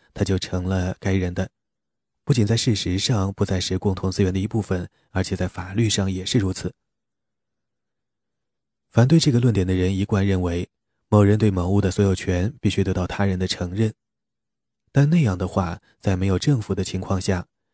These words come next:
人要从共同资源中拿取自己的一份，岂不是要请求全世界的准许？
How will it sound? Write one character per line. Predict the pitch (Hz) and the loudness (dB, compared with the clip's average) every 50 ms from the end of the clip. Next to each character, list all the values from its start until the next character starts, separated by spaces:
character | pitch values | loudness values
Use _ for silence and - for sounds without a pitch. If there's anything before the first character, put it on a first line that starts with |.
| _ _ | _ _
人 | - 104 107 | 2 4 4
要 | 101 95 | 4 2
从 | 92 - - 92 92 | 0 -2 -4 -4 -2
共 | - - 107 95 | 0 0 -2 0
同 | - - 92 98 | -2 -4 -6 -2
资 | - 117 | 0 2
源 | 110 98 92 92 | 2 2 2 0
中 | - 107 101 101 104 - | 2 2 4 4 2 0
拿 | - - 92 95 | -2 -4 -4 -4
取 | - - 92 | -4 -4 -4
自 | - - 104 | -2 -2 -2
己 | 92 90 | -2 -2
的 | 95 90 | -2 -2
一 | 90 92 | -2 -2
份， | 95 - 110 101 101 - _ _ _ _ _ _ _ _ _ | -2 0 0 0 0 -4 _ _ _ _ _ _ _ _ _
岂 | - - 101 | -6 -4 -2
不 | 87 98 | -2 -2
是 | - - 101 95 92 95 104 | 0 2 2 2 2 2 0
要 | 104 95 95 | 0 -2 -2
请 | - - 95 90 | -2 -4 -4 -6
求 | - - 95 95 | -4 -4 -4 -4
全 | - - - 92 87 92 | -2 -2 -2 -2 -2 0
世 | - 120 113 | 0 0 0
界 | - - 139 | 2 0 0
的 | 104 98 | 0 0
准 | - 98 95 104 | 0 0 -2 -2
许？ | 107 - 101 98 101 | -2 -2 -2 -2 -4